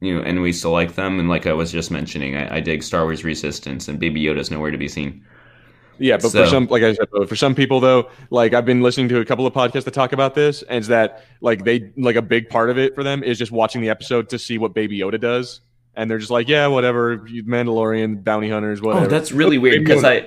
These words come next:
Speaker 1: I, I always go in for Mandalorian, and then I, I, and then Baby Yoda shows up, and I'm like, "Oh yeah, you're in the show, I love you." And then he
Speaker 2: Yeah,
Speaker 1: does some cool
Speaker 2: that's
Speaker 1: stuff
Speaker 2: really
Speaker 1: every
Speaker 2: how I
Speaker 1: single
Speaker 2: do it.
Speaker 1: time, but I'm always in there for the Mandalorian first.
Speaker 2: Yeah, me too. But
Speaker 1: Yeah.
Speaker 2: apparently a, a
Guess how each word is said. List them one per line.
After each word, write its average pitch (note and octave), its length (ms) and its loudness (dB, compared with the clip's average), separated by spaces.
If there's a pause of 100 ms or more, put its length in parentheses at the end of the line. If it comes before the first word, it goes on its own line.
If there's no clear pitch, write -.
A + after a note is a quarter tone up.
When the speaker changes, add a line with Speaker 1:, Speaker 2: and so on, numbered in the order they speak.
(140)
Speaker 1:
I, A2 120 6
I A#2+ 40 8
always B2+ 300 6
go A#2+ 180 8
in B2+ 140 4
for B2+ 160 -2
Mandalorian, G2 880 2
and G#2 180 2
then G2 100 2
I, F#2 320 2
I, F#2+ 360 2 (140)
and G#2+ 220 4
then G#2+ 60 4
Baby G#2 240 4
Yoda G2 260 4
shows F2+ 220 0
up, G2+ 140 2
and G#2 80 -4
I'm G#2 80 2
like, G#2+ 120 -4
"Oh E3+ 100 0
yeah, E3+ 200 0
you're E3 160 4
in F3+ 80 2
the E3+ 140 4
show, F3 240 2
I B2 60 4
love C#3+ 200 2
you." F2+ 260 0 (140)
And A#2 180 4
then A2 200 4
he A#2 100 0
Speaker 2:
Yeah, A#2 120 6
Speaker 1:
does A2 120 4
some A2 100 0
cool A#2 140 0
Speaker 2:
that's G#2+ 120 2
Speaker 1:
stuff G2+ 200 4
Speaker 2:
really F#2 80 4
Speaker 1:
every G#2+ 140 4
Speaker 2:
how A#2+ 60 4
I - 20 2
Speaker 1:
single G#2 220 2
Speaker 2:
do - 20 0
it. - 20 -6
Speaker 1:
time, E2+ 320 0
but F#2+ 260 2
I'm G2 220 2
always A#2+ 260 0
in G#2 120 -2
there F#2 100 -2
for F2+ 140 -6
the E2 80 -2
Mandalorian D2+ 760 -6
first. - 380 -8 (420)
Speaker 2:
Yeah, A3 160 -4
me B2+ 140 -4
too. G#2 340 -4
But A2+ 240 2
Speaker 1:
Yeah. F#2 120 4
Speaker 2:
apparently C3+ 260 2
a, B2 80 4 (140)
a A#2+ 100 0